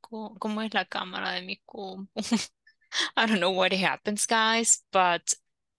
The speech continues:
something happened there. <laughs> Algo sucedió ahí, no sé qué está pasando. Mm... Quiero ver. Ah, ya sé por qué.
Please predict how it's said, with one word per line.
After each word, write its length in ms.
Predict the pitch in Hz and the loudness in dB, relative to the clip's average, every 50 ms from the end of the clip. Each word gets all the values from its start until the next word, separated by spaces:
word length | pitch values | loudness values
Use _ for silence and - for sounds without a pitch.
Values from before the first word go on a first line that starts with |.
| _ _ _ _ _ _ _ _ | _ _ _ _ _ _ _ _
something 600 | - - - - - 180 160 160 - 175 190 190 | -4 -4 -2 0 0 0 0 0 -2 -2 -2 0
happened 420 | 190 165 139 - - 185 202 196 | 0 0 0 0 0 0 0 2
there. 320 | 202 185 190 202 220 240 - - | 2 2 2 2 0 -2 -2 -2
<laughs> 280 | 233 - - 196 - - - - - - - - - | -4 -2 -4 -6 -6 -6 -6 -4 -4 -4 -6 -2 -2
Algo 240 | 170 180 180 185 175 | -2 0 2 2 2
sucedió 400 | 180 175 - - 180 170 170 170 | 4 4 4 4 2 2 4 2
ahí, 220 | 165 160 160 175 180 | 2 2 2 0 -2
no 140 | 180 180 180 | -2 0 0
sé 180 | - - 156 | 0 0 -2
qué 80 | - 175 | -4 -6
está 180 | - - 170 156 | -6 -6 -6 -8
pasando. 800 | - - 170 160 - - 170 147 143 147 160 175 202 202 - _ _ _ - - _ _ _ _ _ _ _ _ _ _ - | -6 -8 -6 -4 -2 0 0 0 0 -2 -4 -6 -8 -8 -8 _ _ _ -20 -20 _ _ _ _ _ _ _ _ _ _ -12
Mm... 1300 | 175 170 165 165 165 165 165 160 160 160 160 160 160 156 156 156 156 156 156 156 156 156 156 151 156 151 139 _ _ _ _ _ - - - - _ - - - - - - - - _ - - _ _ _ _ _ _ _ _ _ _ _ _ _ _ _ _ _ _ _ _ _ | -10 -8 -6 -6 -6 -8 -8 -8 -8 -8 -8 -8 -10 -10 -10 -10 -10 -10 -10 -12 -12 -12 -12 -12 -14 -14 -16 _ _ _ _ _ -20 -20 -20 -14 _ -6 -6 -6 -4 -6 -8 -8 -8 _ -20 -20 _ _ _ _ _ _ _ _ _ _ _ _ _ _ _ _ _ _ _ _ _
Quiero 340 | - - - - - - 147 | -18 -16 -16 -16 -18 -20 -20
ver. 600 | 160 - 147 143 147 147 156 165 170 170 170 175 170 160 - _ _ _ _ _ _ _ _ _ _ _ _ _ _ _ _ _ _ _ _ _ _ _ _ _ _ _ _ _ _ _ _ _ _ _ _ _ _ _ _ _ _ _ _ _ _ _ _ _ _ _ _ _ _ _ | -18 -14 -12 -10 -10 -10 -10 -10 -12 -12 -14 -16 -18 -20 -20 _ _ _ _ _ _ _ _ _ _ _ _ _ _ _ _ _ _ _ _ _ _ _ _ _ _ _ _ _ _ _ _ _ _ _ _ _ _ _ _ _ _ _ _ _ _ _ _ _ _ _ _ _ _ _
Ah, 340 | - 190 180 175 180 180 185 | -12 -10 -10 -10 -10 -10 -10
ya 200 | 180 - - - 160 | -10 -10 -8 -8 -6
sé 180 | - - - - | -8 -8 -10 -14
por 240 | - - 156 151 - _ _ - | -16 -18 -20 -20 -20 _ _ -16
qué. 400 | - - - - 151 - - | -12 -10 -10 -10 -12 -14 -16